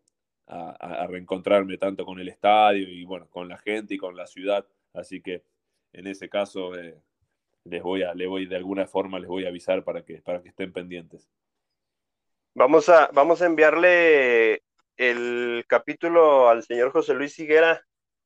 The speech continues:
Speaker 2: presidente del Atlético Morelia, para que escuche palabras y todo y,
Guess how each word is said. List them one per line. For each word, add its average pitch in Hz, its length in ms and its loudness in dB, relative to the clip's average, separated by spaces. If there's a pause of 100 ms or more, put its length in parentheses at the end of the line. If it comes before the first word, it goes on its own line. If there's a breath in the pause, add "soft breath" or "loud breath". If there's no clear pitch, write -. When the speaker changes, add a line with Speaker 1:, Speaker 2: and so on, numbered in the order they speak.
(480)
Speaker 2:
presidente 127 600 -2
del 127 260 2
Atlético - 460 -4
Morelia, 127 440 6
para 117 220 -2
que - 100 -20
escuche - 380 -2 (100)
palabras 135 520 4
y - 100 -20
todo 147 300 4
y, 110 380 -4